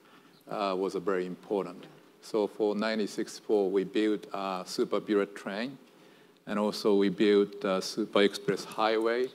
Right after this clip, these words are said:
surrounding the Tokyo metropolitan area. So, and then that has a many, many years effect, effect and bring so many efficiency,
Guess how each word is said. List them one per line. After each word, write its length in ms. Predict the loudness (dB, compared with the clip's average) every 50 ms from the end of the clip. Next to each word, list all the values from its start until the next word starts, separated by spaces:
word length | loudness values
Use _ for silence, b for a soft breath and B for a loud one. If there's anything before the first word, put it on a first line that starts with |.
| -12 -18
surrounding 680 | -12 -10 -8 -4 -4 -4 -4 -4 -6 -6 -6 -6 -8
the 80 | -8 -8
Tokyo 340 | -8 -10 -10 -10 -10 -12
metropolitan 680 | -12 -12 -14 -12 -14 -16 -8 -4 -4 -4 -4 -6 -8 -6
area. 360 | -4 -4 -2 -2 -2 -4 -6 -10 -16 B B B B B B B B B B
So, 540 | -18 -6 0 4 4 6 6 6 4 2 0 -4 B B B B -14
and 180 | -8 -6 -6 -6
then 580 | -2 -2 0 2 2 2 2 0 -2 -2 -4 -4
that 180 | -2 0 0 2
has 200 | 0 -2 -2 -2
a 120 | -4 -4 -4 -8 -16 -20 -20 -20 -16 _
many, 500 | -10 -6 -4 -2 0 0 2 2 0 0
many 460 | 0 0 -2 0 0 0 0 0 -2 -2
years 400 | -2 0 0 2 0 0 -2 -4
effect, 580 | -8 -8 -8 -6 -6 -6 -6 -6 -14 -10 -10
effect 400 | -10 -6 -4 -4 -4 -4 -4 -10 -18 B B B B B _
and 320 | -14 -10 -8 -6 -4 -4 -4 -6 -8 -4
bring 380 | -2 -2 0 0 0 -2 -4 -6
so 300 | -6 -6 -4 -2 -2 -2
many 280 | -2 -2 -2 -2 -2 -2 -4 -6
efficiency, 840 | -8 -6 -2 -2 -2 -2 -2 -4 -6 -8 -8 -6 -6 -6 -6